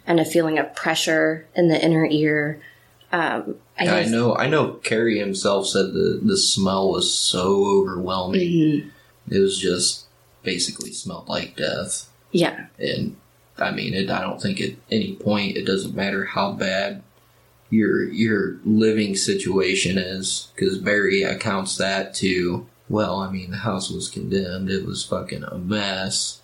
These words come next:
Speaker 2: There was shit everywhere," you know, all this other stuff, and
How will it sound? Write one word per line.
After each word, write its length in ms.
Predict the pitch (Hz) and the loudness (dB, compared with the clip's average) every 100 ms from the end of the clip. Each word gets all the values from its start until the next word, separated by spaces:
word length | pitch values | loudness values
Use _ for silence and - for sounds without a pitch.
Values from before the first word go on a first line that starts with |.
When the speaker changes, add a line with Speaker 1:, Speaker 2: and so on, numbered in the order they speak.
| - | -8
Speaker 2:
There 140 | - | -6
was 100 | - | -4
shit 300 | - - 101 | -2 0 0
everywhere," 800 | 95 92 92 92 92 92 95 190 - _ _ _ _ _ _ - | 0 -2 -2 -2 -2 0 -2 -6 -12 _ _ _ _ _ _ -14
you 120 | 76 | -10
know, 200 | 64 80 | -8 -6
all 260 | 82 101 98 | -2 0 0
this 180 | 90 95 | -2 0
other 220 | 98 92 | 0 0
stuff, 440 | - - 90 - - | -2 -2 -4 -4 -6
and 340 | 85 85 | -6 -8